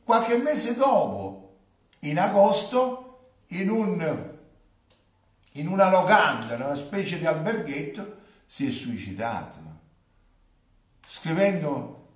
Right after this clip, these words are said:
"mi scuso con tutti i miei amici", ha detto così, ve lo dico, "mi scuso, non ve la prendete", e poi ha messo una virgola,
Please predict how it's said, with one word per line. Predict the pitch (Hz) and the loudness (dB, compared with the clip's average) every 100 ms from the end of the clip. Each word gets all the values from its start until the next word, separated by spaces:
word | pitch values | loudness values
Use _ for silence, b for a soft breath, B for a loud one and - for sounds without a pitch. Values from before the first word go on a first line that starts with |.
| _ | _
"mi | - 160 | -8 -4
scuso | 151 - 220 214 156 143 | -2 -2 -2 -2 -2 -4
con | 143 127 | -4 -6
tutti | 156 147 147 | -6 -6 -2
i | 143 | -2
miei | 143 143 | 0 0
amici", | 190 139 143 147 - - - - _ _ | 0 -4 -6 -8 -8 -12 -18 -20 _ _
ha | 123 | -4
detto | 123 123 170 - 127 120 | -4 -4 -4 -4 -6 -6
così, | 147 151 139 | -6 -4 -4
ve | 117 | -4
lo | |
dico, | 123 170 139 | -6 -6 -8
"mi | 127 123 127 123 120 - - 175 151 | -8 -8 -8 -10 -12 -20 -18 -10 -6
scuso, | 196 - 208 233 156 151 | -6 -6 -6 -6 -6 -6
non | 156 160 | -6 -2
ve | 175 | 0
la | 170 | 0
prendete", | 190 226 156 139 135 - - - | 0 -4 -4 -4 -4 -6 -12 -12
e | 165 | -12
poi | - 151 | 0 4
ha | 143 151 | 4 0
messo | 156 - | -6 -6
una | 196 226 | -4 -4
virgola, | 127 - 120 107 | -4 -8 -8 -10